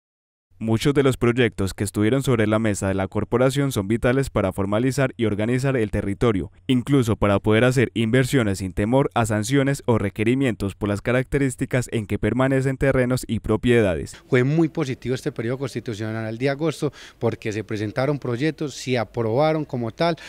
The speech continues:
Speaker 2: A la fecha llevamos once proyectos acá en el, en el Consejo Municipal, de los cuales se ha archivado, se han archivado dos,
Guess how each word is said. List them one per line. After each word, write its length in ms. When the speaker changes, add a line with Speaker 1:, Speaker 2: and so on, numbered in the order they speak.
Speaker 2:
A 100
la 160
fecha 240
llevamos 540
once 360
proyectos 680
acá 440
en 160
el, 80
en 320
el 80
Consejo 340
Municipal, 520
de 80
los 220
cuales 320
se 80
ha 60
archivado, 640
se 100
han 80
archivado 560
dos, 260